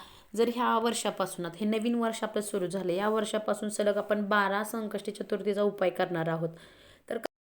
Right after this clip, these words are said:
बघा, जर तुम्ही एखादी इच्छा मनामध्ये ठेवून संकल्पयुक्त जर करणार असाल बारा संकष्टी, तर तुम्ही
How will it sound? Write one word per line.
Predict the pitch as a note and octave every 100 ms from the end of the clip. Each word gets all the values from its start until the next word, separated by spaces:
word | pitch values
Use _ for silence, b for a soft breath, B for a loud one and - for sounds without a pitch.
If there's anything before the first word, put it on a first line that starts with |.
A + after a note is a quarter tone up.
| -
बघा, | F3+
जर | D#3+ G3
तुम्ही | G3 G#3 G3+
एखादी | G3+ F#3+
इच्छा | G#3 G#3 - G3+
मनामध्ये | G#3 F#3+ F#3 F#3 F#3
ठेवून | F#3+ G3 F#3
संकल्पयुक्त | F3+ - G3 G3+ G3 G#3 G#3+ G#3 -
जर | F#3 G3+ B3 B B B -
करणार | A#3 A3 G#3
असाल | G3 G3 F#3
बारा | F#3 F#3 F3
संकष्टी, | E3+ F#3+ F3+ E3+ - F3+
तर | F3 F#3
तुम्ही | G#3 G3 A#3